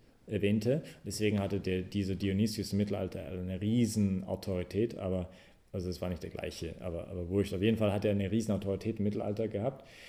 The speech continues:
Und er begann halt, was man nannte, die Theologie der Negation. Also dieses, ähm, ich, was immer ich von Gott sagen kann, ich kann es auch, es ist, also er ist das, aber er ist auch immer viel mehr nicht das. Also es ist,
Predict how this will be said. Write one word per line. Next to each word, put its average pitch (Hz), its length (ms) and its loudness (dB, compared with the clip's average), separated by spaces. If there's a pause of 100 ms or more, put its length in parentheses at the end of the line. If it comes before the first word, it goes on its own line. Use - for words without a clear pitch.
(220)
Und 117 180 2
er 151 460 6
begann 120 400 6
halt, 135 320 6
was 120 180 2
man 113 140 6
nannte, 120 280 4
die 113 180 4
Theologie 113 520 6
der 120 140 6
Negation. 104 840 4 (260)
Also 104 260 0
dieses, 104 560 2 (460)
ähm, 98 460 2
ich, 131 120 -2
was 110 160 4
immer 151 160 8
ich 160 140 6
von 120 160 6
Gott 120 200 6
sagen 120 460 8
kann, 104 480 0
ich 123 160 -2
kann 120 220 4
es 117 120 2
auch, 107 440 2
es 110 120 -2
ist, 104 240 -2 (200)
also 110 180 0
er 120 220 4
ist - 180 2
das, 151 380 6
aber 117 400 4 (640)
er 113 60 10
ist 110 120 4
auch 113 180 4
immer 120 260 4
viel 139 340 2
mehr 123 300 8
nicht 123 320 4
das. - 400 -6
Also 101 220 0
es 95 180 0
ist, - 280 -4